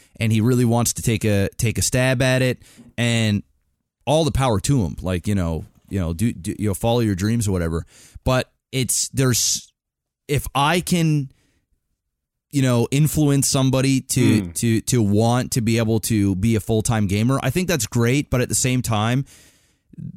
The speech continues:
Speaker 1: a lot of people don't really, th-, there's, <laughs> it's, it's,
Speaker 2: <laughs>
Speaker 1: it's not, it's not what you think. It's not what you think, and it's,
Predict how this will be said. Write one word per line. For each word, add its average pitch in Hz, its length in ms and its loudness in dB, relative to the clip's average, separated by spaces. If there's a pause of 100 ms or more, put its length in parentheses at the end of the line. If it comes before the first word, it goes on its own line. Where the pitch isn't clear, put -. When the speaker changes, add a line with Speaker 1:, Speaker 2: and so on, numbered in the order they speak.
(140)
Speaker 1:
a 117 60 0
lot 127 360 4
of 147 100 -2
people 143 340 2
don't 120 440 2 (100)
really, 107 640 2 (800)
th-, - 360 -12 (200)
there's, 131 420 0
<laughs> - 1120 -6
it's, 147 240 2
it's, 220 400 6
Speaker 2:
<laughs> 151 140 2
Speaker 1:
it's 156 240 0
not, 160 400 2
it's 143 200 0
not 147 300 2
what 147 160 2
you 127 100 2
think. 113 380 0
It's 123 180 0
not 156 200 2
what 185 140 2
you 165 100 2
think, 156 420 -2
and 131 460 0
it's, 131 340 0